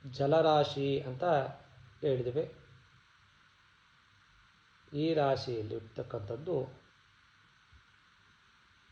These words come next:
ಹುಟ್ಟತಕ್ಕಂಥ ವ್ಯಕ್ತಿಗಳ ಸ್ವಭಾವ ಯಾವ ರೀತಿ ಇರುತ್ತೆ ಅಂದ್ರೆ,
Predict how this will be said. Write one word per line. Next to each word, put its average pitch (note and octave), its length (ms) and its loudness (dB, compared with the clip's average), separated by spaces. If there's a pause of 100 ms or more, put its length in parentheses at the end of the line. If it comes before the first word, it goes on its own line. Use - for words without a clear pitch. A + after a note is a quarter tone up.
(340)
ಹುಟ್ಟತಕ್ಕಂಥ C#3 500 -2
ವ್ಯಕ್ತಿಗಳ C3+ 640 0
ಸ್ವಭಾವ A2+ 760 -2 (1600)
ಯಾವ C#3+ 480 4
ರೀತಿ C#3 380 0
ಇರುತ್ತೆ A#2 560 0 (1800)
ಅಂದ್ರೆ, D3 560 0